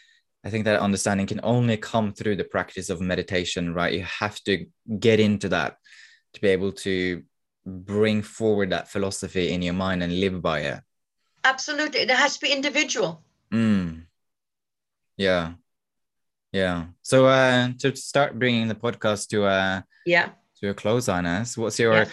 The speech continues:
Speaker 1: we started on a gruely, on a, on a, on a gruely
Speaker 2: <laughs>
Speaker 1: subject of Afghanistan and floods and so on and so
Speaker 2: Yes.
Speaker 1: forth. Are we gonna, are we gonna end it on a more positive note, huh?
Speaker 2: I'm not so sure.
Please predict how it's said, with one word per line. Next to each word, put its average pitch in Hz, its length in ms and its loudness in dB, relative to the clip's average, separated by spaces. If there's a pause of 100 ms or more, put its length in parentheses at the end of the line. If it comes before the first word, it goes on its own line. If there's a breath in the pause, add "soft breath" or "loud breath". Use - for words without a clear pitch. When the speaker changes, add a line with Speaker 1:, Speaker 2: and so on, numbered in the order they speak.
(120 loud breath)
Speaker 1:
we 139 100 4
started 180 400 4
on 131 80 4
a 127 60 4
gruely, 147 640 4
on 117 140 2
a, 120 180 0
on 117 140 0
a, 107 60 -6 (280 loud breath)
on 110 100 -4
a 117 40 0
gruely 139 420 4
Speaker 2:
<laughs> - 180 2
Speaker 1:
subject 370 520 2
of 101 220 -2 (560 soft breath)
Afghanistan 127 920 4
and 113 160 2
floods 123 480 2
and 117 140 -2
so 120 140 2
on 117 80 0
and 110 120 -4
so 113 140 0
Speaker 2:
Yes. 117 160 -2
Speaker 1:
forth. 104 200 -2
Are 127 80 2
we 135 60 2
gonna, 143 180 2
are 147 120 0
we 151 60 -2
gonna 147 220 0
end 143 240 0
it 160 80 0
on 156 100 -2
a 151 40 -4
more 147 200 -2
positive 151 480 -6
note, 160 240 0
huh? 147 280 2 (520)
Speaker 2:
I'm 277 180 4
not 285 220 4
so 262 160 2
sure. 202 500 4